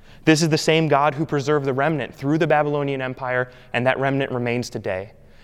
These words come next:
And this is the same God who delivered Paul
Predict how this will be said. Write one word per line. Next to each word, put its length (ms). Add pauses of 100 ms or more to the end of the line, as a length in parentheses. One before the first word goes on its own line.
(120)
And 140
this 140
is 80
the 100
same 460
God 300
who 100
delivered 460
Paul 520